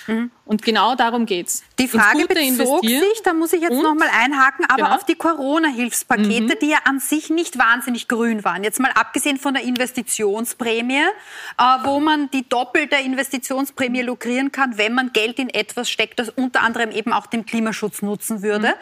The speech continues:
Speaker 1: Aber ansonsten ging's doch bei sämtlichen Hilfsmilliarden, die da ausgezahlt wurden, eher darum, die Strukturen, wie sie waren, zu erhalten.
Speaker 2: Mhm. Also wir haben sicher verschiedene Phasen in, in so einer Wirtschaftskrise. Da geht's einmal drum,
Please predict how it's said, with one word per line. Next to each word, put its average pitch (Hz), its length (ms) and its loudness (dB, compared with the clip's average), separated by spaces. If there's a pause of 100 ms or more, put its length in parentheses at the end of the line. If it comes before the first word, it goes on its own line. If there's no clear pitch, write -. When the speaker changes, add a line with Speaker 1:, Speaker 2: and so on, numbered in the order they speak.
(300)
Speaker 1:
Aber 269 140 0
ansonsten 254 540 -2
ging's 277 260 -2
doch 320 200 -2
bei 254 340 -2 (240)
sämtlichen 285 520 -2
Hilfsmilliarden, 277 840 -2
die 277 60 -4
da 254 80 2
ausgezahlt 247 600 -2
wurden, 269 220 -2
eher 226 300 0
darum, 247 320 2
die 269 100 -2
Strukturen, 269 720 -4
wie 285 100 -4
sie 294 200 -4
waren, 294 240 0
zu - 140 -6
erhalten. 165 500 -6
Speaker 2:
Mhm. 175 300 -8 (880)
Also 208 160 0
wir 214 160 0
haben 220 240 4
sicher 240 340 0
verschiedene 233 480 0
Phasen 208 580 0
in, 202 280 0 (160)
in 240 240 2
so 226 140 -2
einer 202 200 0
Wirtschaftskrise. 180 720 -4
Da 180 100 -6
geht's 185 220 -2
einmal 202 180 2
drum, 208 380 -2